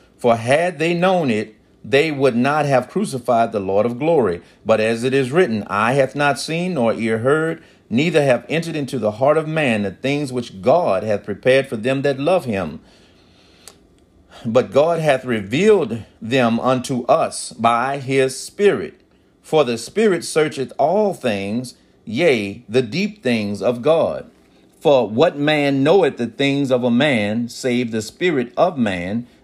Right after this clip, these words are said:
which is in him? Even so the things of God knoweth no man, but the Spirit of God. Now we have not, excuse me, now we have received not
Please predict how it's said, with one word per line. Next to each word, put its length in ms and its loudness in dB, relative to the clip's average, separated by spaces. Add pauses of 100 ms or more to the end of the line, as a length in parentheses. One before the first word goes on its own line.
which 200 0
is 160 -2
in 240 -2
him? 360 -4 (240)
Even 360 0
so 280 2
the 140 0
things 460 -2
of 180 0
God 440 2
knoweth 380 2
no 240 4
man, 520 -2 (300)
but 240 2
the 100 -2
Spirit 640 0 (160)
of 220 0
God. 420 0 (400)
Now 260 2
we 260 0
have 180 4
not, 440 0 (520)
excuse 360 -2
me, 180 -2 (200)
now 340 2
we 300 0
have 380 0
received 520 -4
not 380 -2